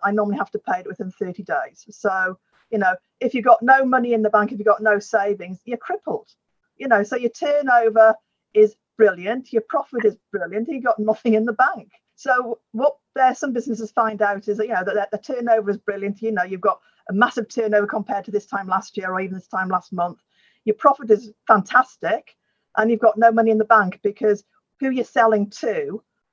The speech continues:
aren't processing your invoices as quickly as you would like. I mean, the other thing is, if you don't like accounting, it could well be that, you know,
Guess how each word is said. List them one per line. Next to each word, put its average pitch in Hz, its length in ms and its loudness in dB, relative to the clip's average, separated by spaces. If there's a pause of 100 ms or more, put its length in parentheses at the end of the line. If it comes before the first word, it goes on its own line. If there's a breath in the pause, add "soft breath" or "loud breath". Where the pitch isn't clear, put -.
(140)
aren't 220 280 6
processing 214 600 2
your 202 260 2
invoices 180 800 -6 (180)
as 202 120 -10
quickly 208 500 -2
as 180 220 -10
you 202 140 -4
would 190 120 -6
like. 165 380 -4 (280 soft breath)
I 208 60 -2
mean, 226 180 2
the 240 100 0
other 233 120 -2
thing 196 240 -6
is, 185 180 -10 (300)
if 294 200 -2
you 254 140 -4
don't 220 300 8
like 214 260 4
accounting, 185 640 -12 (260)
it 208 160 -4
could 226 200 0
well 202 240 4
be 190 280 -4
that, 190 240 -8
you 220 80 -2
know, 175 200 -2